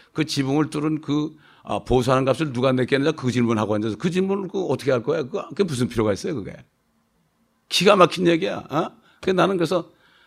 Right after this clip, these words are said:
신학을 다시 성경으로 다시 공부했어요. 저 미국 사람들, 진짜 청교도 후예들 얼마나 감사한지. 예? 진리를 찾고 찾으면 찾아요. 그렇죠? 근데 사실 옛날 빌라도가 그랬잖아요. 예수님이 "내가 진리를 전하러 왔다니까." 빌라도가 뭐라 그랬죠?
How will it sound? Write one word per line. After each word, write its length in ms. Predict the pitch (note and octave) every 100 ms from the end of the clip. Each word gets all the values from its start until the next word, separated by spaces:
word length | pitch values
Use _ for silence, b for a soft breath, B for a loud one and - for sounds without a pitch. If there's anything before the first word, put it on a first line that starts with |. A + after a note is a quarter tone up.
| b
신학을 400 | - - D#3 E3
다시 400 | C#3+ A2+ - B2+ -
성경으로 500 | - D3+ D#3 D3 C#3
다시 200 | A#2 -
공부했어요. 460 | B2 G2 - G2 - _ _ _ _
저 140 | - C3
미국 260 | A#2 B2+
사람들, 400 | A#2 B2+ A#2+ - - _ -
진짜 340 | C#3 C#3 -
청교도 420 | - - D#3 C#3+
후예들 400 | C3 B2+ A2+ G2+ - b b b
얼마나 400 | - F#2 F2+ D#2+
감사한지. 640 | - C3 C3+ C#3+ D3+ D#3 A#2 -
예? 180 | B2+ D3+ - b b
진리를 380 | - D#3+ D#3+ F#3
찾고 260 | - - D#3+
찾으면 240 | E3+ D3+
찾아요. 360 | D3+ C#3 B2+ G#2+
그렇죠? 320 | C#3+ D3+ A3 - B B
근데 100 | B
사실 380 | E3+ D#3 D#3 G3 - b b b
옛날 260 | D3 E3+ E3+
빌라도가 400 | D3+ D3+ D3 D3+
그랬잖아요. 380 | C3 A#2+ B2 - -
예수님이 360 | C3+ C#3+ F3
"내가 220 | D#3 C#3+ D#3+
진리를 380 | - C#3+ C#3+ C#3
전하러 220 | C3+ C3
왔다니까." 440 | B2 C#3+ D3 D#3+ - B
빌라도가 360 | - C#3 C3 D3+
뭐라 180 | C3+ A#2+
그랬죠? 320 | A2 A#2 E3